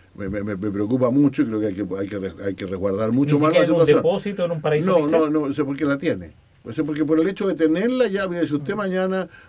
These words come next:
Speaker 1: va a tener un conflicto con un país en el cual tiene depositada su plata, necesariamente eso detrás de su cabeza va a tener una cierta influencia, pues.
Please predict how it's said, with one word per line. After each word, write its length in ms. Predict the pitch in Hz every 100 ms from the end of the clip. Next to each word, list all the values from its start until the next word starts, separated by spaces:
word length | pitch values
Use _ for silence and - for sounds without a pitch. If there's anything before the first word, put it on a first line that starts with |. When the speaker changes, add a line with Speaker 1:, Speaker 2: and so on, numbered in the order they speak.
| -
Speaker 1:
va 60 | 143
a 20 |
tener 180 | 156 170
un 80 | 160
conflicto 480 | 147 123 160 170
con 140 | 147 143
un 100 | 147
país 280 | 143 147 156
en 120 | 139
el 80 | 120
cual 200 | 147 143
tiene 200 | 147 143
depositada 600 | 135 123 123 123 147 156
su 160 | 151
plata, 320 | 151 170 160 160
necesariamente 720 | 147 139 147 165 165 170 170
eso 180 | 151 160
detrás 260 | 151 180 185
de 60 |
su 100 | 156
cabeza 380 | 160 165 180 151
va 40 | 175
a 20 |
tener 160 | 170 185
una 140 | 180
cierta 240 | 180 175
influencia, 540 | 180 180 294 294 - 104
pues. 180 | 95